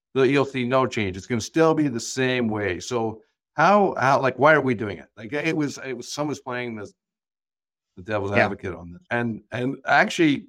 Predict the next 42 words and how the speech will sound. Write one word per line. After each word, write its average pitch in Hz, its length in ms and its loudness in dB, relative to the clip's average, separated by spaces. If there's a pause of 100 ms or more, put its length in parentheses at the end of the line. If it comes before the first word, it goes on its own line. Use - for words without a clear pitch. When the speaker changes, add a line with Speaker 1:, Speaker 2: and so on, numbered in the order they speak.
Speaker 1:
they 131 140 -4
did 165 280 4
it 156 140 2
just 139 200 -4
before 131 300 2
our 110 80 2
panel 117 320 0
started. 110 360 -6 (140)
I'm 104 140 -16
thinking, 98 280 -18 (100)
"Oh 127 160 0
my 107 160 0
gosh, 113 340 2
I 127 60 4
always 123 260 4
Speaker 2:
<laughs> 113 60 -2
Speaker 1:
want 117 460 0
that 120 280 2
one." 98 160 -12 (160)
Anyhow, 107 420 2
it, 127 240 4
it, - 440 -6 (120)
those 147 360 4
are 226 80 6
the 196 100 2
things 202 240 4
that 190 80 4
will 170 80 4
pop 170 300 2
up 175 160 4
that - 100 -8
we 135 80 -4
need 151 180 -6
to - 60 -16
be 143 120 -8
able 135 120 -6
to 123 100 -6
answer. 156 580 -10 (1000)
Speaker 2:
Yeah. 101 180 -6 (1080)
Yeah. 107 220 0 (400)
'Cause - 180 -6
that, 156 120 4